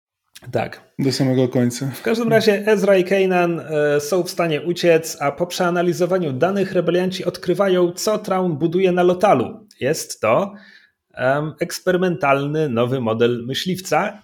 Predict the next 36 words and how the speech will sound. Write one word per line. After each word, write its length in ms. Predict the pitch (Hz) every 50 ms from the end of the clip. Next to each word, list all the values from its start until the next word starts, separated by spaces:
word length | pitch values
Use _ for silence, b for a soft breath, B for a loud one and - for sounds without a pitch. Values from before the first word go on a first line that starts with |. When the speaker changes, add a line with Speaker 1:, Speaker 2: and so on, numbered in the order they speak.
| _ _
Speaker 1:
w 200 | - - - _
tym 200 | - 233 240 226
momencie 440 | 214 202 190 196 190 180 185 - 175
nienazwany, 720 | 165 170 170 165 160 151 123 127 127 139 127 117 123 139
nazwa 360 | 147 139 139 143 127 123 139 131
padnie 340 | - 151 139 135 131 127
później 360 | 127 139 147 123 127 127 123 120
w 60 | 120
sezonie, 440 | - 120 104 127 156 170 170 160 147
no 100 | 139 139
ale 180 | 139 143 139
każdy, 420 | 139 - 190 202 165 151 160 165 -
kto 180 | - - 139
grał 220 | 127 143 156 151 143
w 60 | 147
tie 180 | - 147 139
Fightera 440 | 127 - 135 131 131 147 143 143 120
w 40 | 110
dziewięćdziesiątym 640 | 107 117 123 120 117 117 - 127 123 120 131 120
czwartym 400 | 113 - - 120 120 - 147 135
albo 200 | 120 120 120 120
kiedykolwiek 640 | 113 - 131 123 120 - 135 131 127 123 113 117 -
później, 440 | 139 135 127 135 139 143 143 - B B B B B B B B B B
na 120 | - 135 -
pierwszy 320 | - 165 156 156 - 143
rzut 200 | 131 143 143 -
oka 180 | 147 147 143 135
rozpozna 440 | 135 131 131 - 131 120 127 127
tie 220 | 117 - 127 117 117
Defendera. 720 | 120 117 113 120 113 113 110 110 101 98 90 - _ _ _ _ _ _ _ _ _ _ _ _ _ _ _ _ _ _ -
Najbardziej 500 | 151 131 127 123 127 123 117 113 127 123
przepakowaną 600 | - - - 120 - 135 120 117 120 117 113 113
machinę, 520 | 110 113 113 - - 123 113 107 107 107
którą 460 | 104 - - 113 107 104 107 104 107 _ 110
jakby 240 | 107 101 104 104 147
Speaker 2:
Mhm. 300 | 156 147 156 139 127 113